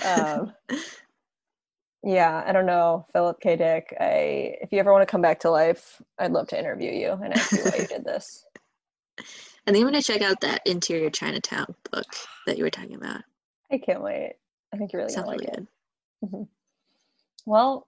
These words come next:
Speaker 2: thanks, guys. Next week, we will be interviewing the Meg.
Speaker 1: Yes. We'll see how her daughter is doing,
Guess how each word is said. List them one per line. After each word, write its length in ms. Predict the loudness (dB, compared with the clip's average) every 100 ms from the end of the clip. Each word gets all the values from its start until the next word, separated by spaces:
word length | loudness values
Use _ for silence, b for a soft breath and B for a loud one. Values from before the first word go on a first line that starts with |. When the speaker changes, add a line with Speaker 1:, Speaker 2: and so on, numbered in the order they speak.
| -8
Speaker 2:
thanks, 320 | -4 -4 -2
guys. 320 | 2 2 4
Next 240 | 2 2
week, 180 | -2 -2
we 160 | -2 0
will 220 | 2 2
be 360 | 0 -4 -2 -2 -2
interviewing 640 | -4 -2 -4 -2 -2 0
the 60 | 0
Meg. 520 | 2 2 0 0 -4 -8 _ _ _ _
Speaker 1:
Yes. 680 | 0 2 4 2 0 0 -4 _
We'll 140 | -4 0
see 640 | 0 0 0 0 -2 -6 _ _ _ _ _ _ _ -8
how 300 | -2 0 0
her 260 | 4 4
daughter 300 | 4 4 4
is 320 | 6 6 4
doing, 840 | 0 2 4 2 0 0 -2 -6 -10